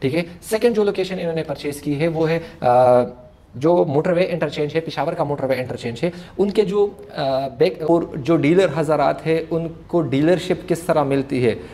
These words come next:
ठीक है। So ये सारे question है, इनको clear करेंगे। इसके अलावा जो हमारे दोस्त, अ, dealers है जो already बहरिया town के साथ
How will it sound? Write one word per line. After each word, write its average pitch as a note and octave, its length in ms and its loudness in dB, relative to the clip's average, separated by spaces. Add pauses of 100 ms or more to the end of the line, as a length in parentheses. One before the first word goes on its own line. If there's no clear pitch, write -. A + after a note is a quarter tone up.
(140)
ठीक D3+ 140 0
है। F3 120 0 (300)
So G3+ 120 8
ये G3+ 240 6
सारे F#3 280 0
question E3 360 -4
है, D#3+ 320 -4
इनको D3+ 260 -6
clear D#3 300 -2
करेंगे। D3+ 320 -2
इसके F#3+ 340 0
अलावा D3+ 360 4
जो D3+ 160 0
हमारे D#3 340 -2
दोस्त, D3 440 -2
अ, D#3 300 0
dealers D3 520 2
है C#3+ 180 -2
जो C#3+ 140 0
already D3+ 360 2
बहरिया C#3 360 2
town B2+ 300 0
के D3 140 -2
साथ C3 260 0